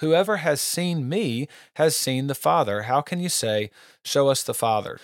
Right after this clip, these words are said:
So God is not an impersonal energy force. And this brings me to a difference between the Christian God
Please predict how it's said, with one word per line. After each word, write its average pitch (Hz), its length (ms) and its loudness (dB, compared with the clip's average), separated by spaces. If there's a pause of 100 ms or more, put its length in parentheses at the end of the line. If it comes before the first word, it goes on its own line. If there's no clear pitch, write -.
(140)
So 156 240 4
God 156 260 6
is 160 140 0
not 170 220 2
an 127 140 -4
impersonal 165 800 -2
energy 139 380 -2
force. 110 540 -4 (280)
And 139 280 0
this 196 260 2 (100)
brings 143 360 -2
me 156 100 -2
to 139 300 0
a 131 100 0
difference 123 420 -2
between 127 500 -4
the 123 100 -4
Christian 156 440 -4
God 110 360 -2